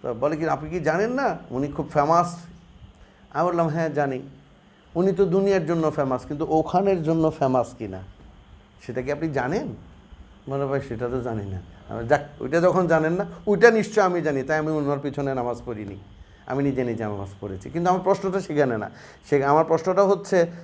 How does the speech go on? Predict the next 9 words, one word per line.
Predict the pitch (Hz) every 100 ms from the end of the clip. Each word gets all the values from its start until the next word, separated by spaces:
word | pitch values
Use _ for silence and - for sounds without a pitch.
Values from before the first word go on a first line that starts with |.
| - -
তারা | 156 180
তো | 185 202
দুই | 175
রাকাত | 175 175 190 180
নামাজ | 180 180 175
পড়েছে | 190 180 180 120 110 _ _ _ - _ _ -
মাগরিবের | 127 151 156 170 160 135
আগে, | 110 101 - - - _ _ -
আপনি | - - 233 262